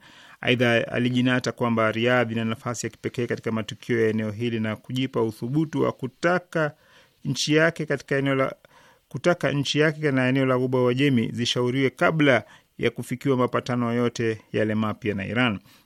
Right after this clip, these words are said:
Aidha, alirudi kutoa madai yasiyo na msingi dhidi ya Iran na kudai kwamba Saudia iko tayari kwa ajili ya mazungumzo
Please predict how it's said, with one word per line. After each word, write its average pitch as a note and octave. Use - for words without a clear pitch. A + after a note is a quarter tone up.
Aidha, E3+
alirudi D3
kutoa A#2+
madai A2+
yasiyo G#2+
na G#2+
msingi G2+
dhidi G2+
ya G2
Iran A2
na A2+
kudai G#2+
kwamba B2+
Saudia C#3
iko B2+
tayari A#2
kwa G#2+
ajili G#2
ya G2+
mazungumzo G2+